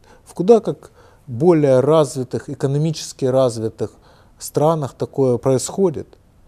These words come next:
И я сам в Барселоне наблюдал, как работают коммунальные службы, час стоял, смотрел, как, как же они организовывают это. И вот я хочу, чтобы у нас было так организовано. Я хочу, чтобы после того, когда было сделано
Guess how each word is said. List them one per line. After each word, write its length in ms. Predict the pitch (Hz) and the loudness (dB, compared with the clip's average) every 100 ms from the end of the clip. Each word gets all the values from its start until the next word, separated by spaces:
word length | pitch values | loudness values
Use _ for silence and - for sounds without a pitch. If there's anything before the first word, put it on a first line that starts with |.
| _ - | _ -8
И 60 | 123 | 0
я 120 | 135 | 0
сам 260 | - 202 | 2 0
в 20 | 180 | 2
Барселоне 640 | 160 - 151 151 143 131 | 0 0 -2 0 2 0
наблюдал, 500 | 127 120 127 147 143 | -4 -2 0 2 0
как 200 | - - | -2 -6
работают 400 | 120 131 123 113 | -2 0 0 -2
коммунальные 640 | 127 120 127 135 123 117 | -4 -4 -2 -2 -2 -4
службы, 440 | 110 - 175 160 123 | -6 -4 -2 -2 -2
час 340 | - 151 135 | 0 2 2
стоял, 380 | - 135 151 180 | -2 -2 2 0
смотрел, 500 | 160 123 - 156 170 - - - | -2 -8 -2 2 2 0 -20 -4
как, 360 | - 156 156 - | 6 6 6 2
как 200 | 156 139 | 2 2
же 140 | 127 | 2
они 240 | 135 135 147 | 4 4 4
организовывают 880 | 131 131 131 131 151 123 110 107 104 | 4 2 0 4 4 4 0 -2 -6
это. 200 | - - - - - | -8 -14 -18 -20 -10
И 40 | 110 | -6
вот 120 | 113 | -2
я 120 | 170 | -2
хочу, 240 | 170 156 | -2 -6
чтобы 280 | 160 143 135 | -8 -6 -4
у 40 | 139 | -2
нас 180 | 147 | -2
было 240 | 127 113 101 | -2 -6 -6
так 220 | 92 - | -8 -8
организовано. 680 | 90 98 95 95 95 82 113 - - - 147 | -10 -8 -10 -8 -10 -10 -16 -20 -20 -10 -4
Я 60 | |
хочу, 260 | 139 170 214 | 0 0 0
чтобы 300 | - 180 170 | 0 0 2
после 260 | 180 - | 0 -2
того, 380 | 170 175 165 190 | 0 0 4 2
когда 720 | - 147 147 139 156 123 98 - _ _ _ _ _ _ _ | 2 0 0 6 6 6 2 -8 _ _ _ _ _ _ _
было 260 | 123 147 151 | 2 6 6
сделано 640 | 131 151 143 139 131 131 | 6 2 2 2 0 -2